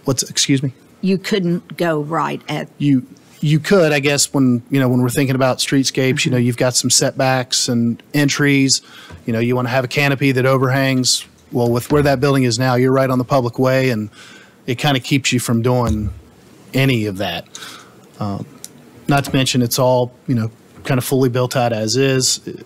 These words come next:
Speaker 1: it, you know, this, what we're showing here, you would, you would obviously pull a big piece away to allow the ice house to kinda stand and shine, to, to have your, uh, to have that pus-,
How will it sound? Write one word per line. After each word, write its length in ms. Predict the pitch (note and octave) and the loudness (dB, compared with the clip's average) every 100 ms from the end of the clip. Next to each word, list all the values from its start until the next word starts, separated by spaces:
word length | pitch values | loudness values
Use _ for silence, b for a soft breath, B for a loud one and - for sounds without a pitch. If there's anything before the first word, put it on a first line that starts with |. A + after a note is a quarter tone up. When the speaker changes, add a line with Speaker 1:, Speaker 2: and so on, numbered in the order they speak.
| - | -10
Speaker 1:
it, 200 | B2+ - - - - - | -10 -10 -20 -20 -20 -4
you 100 | B2+ | 0
know, 80 | A#2+ | 0
this, 480 | A#2 C3+ - - - - | 0 0 0 -2 -6 -8
what 160 | C3+ A#2+ | -2 0
we're 100 | C3+ | 0
showing 340 | - D#3 C#3 B2+ | 2 2 2 0
here, 300 | C#3 C3 B2+ | 2 2 2
you 180 | B2 | 0
would, 200 | A#2+ A2 A2+ B B B B B - - - - - - - - | -2 -4 -10 B B B B B -20 -20 -20 -20 -20 -20 -20 -4
you 100 | B2+ | 2
would 80 | C3 | 2
obviously 300 | B2+ A2+ B2 | 2 0 -2
pull 220 | - C3+ | 0 0
a 40 | A#2+ | 2
big 220 | B2 - | 0 0
piece 260 | C#3 B2 | 0 0
away 300 | B2+ B2 B2 | 2 2 2
to 140 | A#2+ A#2+ | 2 2
allow 260 | A#2+ B2 A#2+ | 2 2 0
the 80 | |
ice 260 | A2+ A#2+ A#2 | 0 0 0
house 280 | B2+ A#2 - | 0 -2 -2
to 80 | C3 | -4
kinda 380 | - A#2 A#2 A2+ - | -4 0 0 -2 -6
stand 380 | - - B2 B2 | -6 0 2 2
and 100 | A#2+ | 0
shine, 440 | - B2+ B2 B2 A#2 | 0 0 0 0 -2
to, 280 | A#2 A2 A2 | -2 -4 -4
to 160 | - | -2
have 200 | B2 B2 | 0 2
your, 200 | A#2+ B2 A2+ B B B B - | 2 0 -2 B B B B -14
uh, 260 | - - B2+ - - | -10 -10 -10 -16 -2
to 80 | C3 | 0
have 140 | C3 | 2
that 140 | B2 - | 0 0
pus-, 220 | C3+ | 0